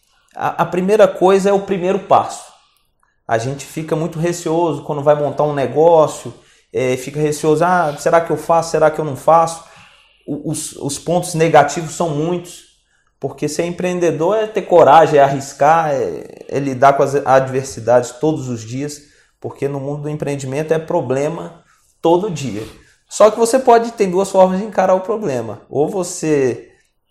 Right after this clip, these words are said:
é, fugir e falar, "Não, não, não consigo", ou encarar aquilo como uma rotina,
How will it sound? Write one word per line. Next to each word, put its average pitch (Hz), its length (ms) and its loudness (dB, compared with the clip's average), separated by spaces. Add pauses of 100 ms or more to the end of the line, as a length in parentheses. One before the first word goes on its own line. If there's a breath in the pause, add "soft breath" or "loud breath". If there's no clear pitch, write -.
(300)
é, 101 220 -2
fugir 170 680 -4 (480)
e 131 120 -8
falar, 139 260 2
"Não, 131 340 -4
não, 143 360 -6
não 143 180 -2
consigo", 180 600 -8
ou 185 220 2
encarar 247 400 0
aquilo 240 380 -6
como 233 280 -6
uma 220 140 -4
rotina, 196 640 -6